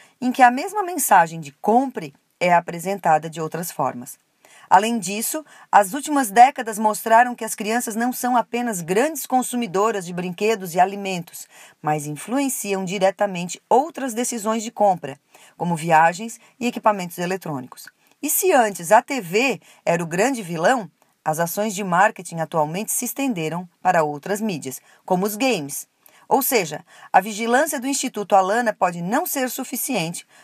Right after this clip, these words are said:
para coibir os abusos. É preciso olhar atento de pais e de toda a sociedade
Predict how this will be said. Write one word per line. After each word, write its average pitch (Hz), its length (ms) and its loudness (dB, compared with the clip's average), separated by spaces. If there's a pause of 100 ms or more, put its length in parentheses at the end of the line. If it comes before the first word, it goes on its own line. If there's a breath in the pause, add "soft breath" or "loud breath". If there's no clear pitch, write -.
(120)
para 226 200 6
coibir 190 480 -4
os 180 140 -2
abusos. 151 520 2 (300)
É 160 80 0
preciso 170 440 -4
olhar 165 260 4
atento 165 400 -4
de 143 80 -12
pais 202 560 4 (240 soft breath)
e 233 80 -4
de 233 120 -4
toda 285 240 2
a 277 40 0
sociedade 190 720 4